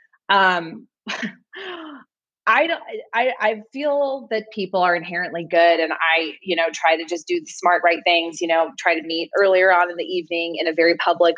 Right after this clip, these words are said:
place, all those, you know, kind of safety precautions, always tell a family member or friend that I'm gonna be out,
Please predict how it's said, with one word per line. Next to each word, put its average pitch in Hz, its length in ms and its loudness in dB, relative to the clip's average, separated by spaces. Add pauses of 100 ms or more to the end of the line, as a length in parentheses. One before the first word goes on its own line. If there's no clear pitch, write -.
place, 165 480 2 (100)
all 170 200 4
those, 160 340 0
you 170 80 -8
know, 156 180 0
kind 160 120 0
of 151 60 -6
safety 160 440 -4
precautions, 165 640 0
always 160 360 2
tell 165 240 4
a 165 100 2
family 170 360 -4
member 165 200 -2 (120)
or 156 120 -4
friend 160 340 0 (380)
that 156 140 2
I'm 160 100 0
gonna 165 160 0
be 170 220 0
out, 160 440 4